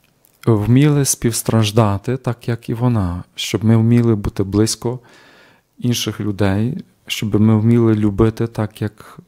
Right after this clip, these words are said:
вона любила, як вона любить, щоб ми вміли, власне, тривати, особливо,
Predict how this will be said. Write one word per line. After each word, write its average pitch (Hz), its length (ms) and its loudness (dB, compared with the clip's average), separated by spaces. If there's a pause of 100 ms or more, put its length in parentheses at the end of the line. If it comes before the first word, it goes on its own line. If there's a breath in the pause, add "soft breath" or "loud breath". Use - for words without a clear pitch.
(200)
вона 101 460 2
любила, 98 580 -2
як - 240 -8
вона 98 400 -2 (120)
любить, 95 640 -2 (840 loud breath)
щоб 107 380 0
ми 117 460 2
вміли, 107 840 0
власне, 107 680 -4 (100)
тривати, 117 480 0
особливо, 101 600 -2